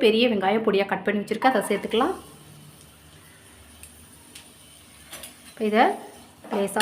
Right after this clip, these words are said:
வதக்கி விட்டுக்கலாம். இப்போ அது வதங்கிட்டு இருக்கட்டும்.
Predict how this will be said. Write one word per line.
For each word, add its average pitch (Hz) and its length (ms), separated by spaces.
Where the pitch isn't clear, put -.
வதக்கி 196 340
விட்டுக்கலாம். 202 440
இப்போ - 140
அது 202 120
வதங்கிட்டு 202 400
இருக்கட்டும். 285 400